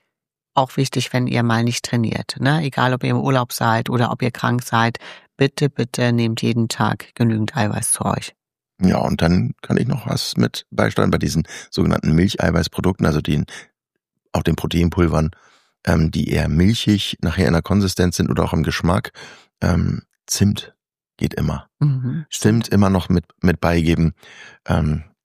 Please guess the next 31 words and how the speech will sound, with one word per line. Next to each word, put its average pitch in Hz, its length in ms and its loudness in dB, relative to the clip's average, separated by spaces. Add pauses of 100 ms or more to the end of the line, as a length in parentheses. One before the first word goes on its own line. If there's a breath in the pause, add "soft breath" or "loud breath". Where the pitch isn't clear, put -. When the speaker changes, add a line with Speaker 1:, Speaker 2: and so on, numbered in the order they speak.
(140)
Speaker 2:
also 85 200 0
ich 71 80 -2
gebe - 180 0
in 85 60 2
meine 82 180 4
Shakes - 380 -2
pro - 200 -2
Shake 87 300 -2
immer 87 140 -2
noch 85 120 -2
zwei - 240 -2
bis 85 200 -4
drei 87 300 0
Gramm 78 340 0
Zimt - 320 0
mit - 200 0
rein. 85 280 2 (480 loud breath)
Erstmal 87 240 0
habe 82 100 0
ich 87 100 -2
dann 87 160 0
nochmal 82 280 0
einen 80 100 2
Geschmacksverstärker. 98 920 -2 (840)
Meine 82 200 2
Eiweißsorte 82 500 0
hat - 100 -2
immer 80 100 -2
die - 60 -4
Geschmacksrichtung - 580 -2
Butterkeks. - 680 -4